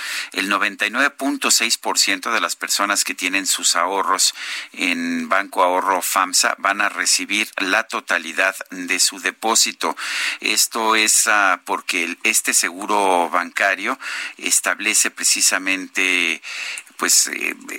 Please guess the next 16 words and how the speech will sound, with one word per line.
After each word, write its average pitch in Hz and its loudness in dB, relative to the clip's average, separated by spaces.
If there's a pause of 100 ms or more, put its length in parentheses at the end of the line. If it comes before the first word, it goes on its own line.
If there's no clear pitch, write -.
este 123 0
recurso, 113 0 (160)
este - 0
recurso 104 0
mientras 87 0
haya 113 2
recursos, 104 -2
por 95 0
supuesto, 110 0 (420)
eh, 87 0
y 92 -6
vale 110 0
la 98 -2
pena 104 0
señalar 95 0
que 90 0